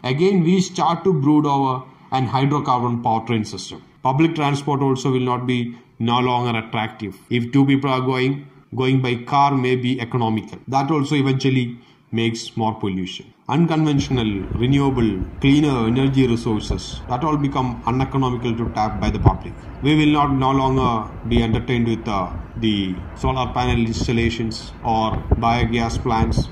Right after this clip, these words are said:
or even with wind turbines. So the investments on unconventional, renewable and cleaner energy resources will also drastically come down. These all things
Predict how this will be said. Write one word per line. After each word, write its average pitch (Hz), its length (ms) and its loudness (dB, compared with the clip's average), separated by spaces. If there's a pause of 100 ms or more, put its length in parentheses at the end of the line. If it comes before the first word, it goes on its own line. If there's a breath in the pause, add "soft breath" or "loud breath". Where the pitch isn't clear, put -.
or 113 140 0
even 110 280 0
with 110 120 0 (160)
wind 107 180 -2
turbines. 110 640 -2
So 131 140 -2
the 139 400 0 (200)
investments 180 680 2
on 165 380 0
unconventional, 151 760 0
renewable 127 580 0
and 113 280 -4 (140)
cleaner 131 400 4
energy 120 380 -2
resources 107 640 -6 (200)
will 120 120 2
also 117 280 0
drastically 101 500 -2
come 90 180 -4
down. - 460 -14
These 180 260 2
all 202 180 2 (120)
things 160 380 2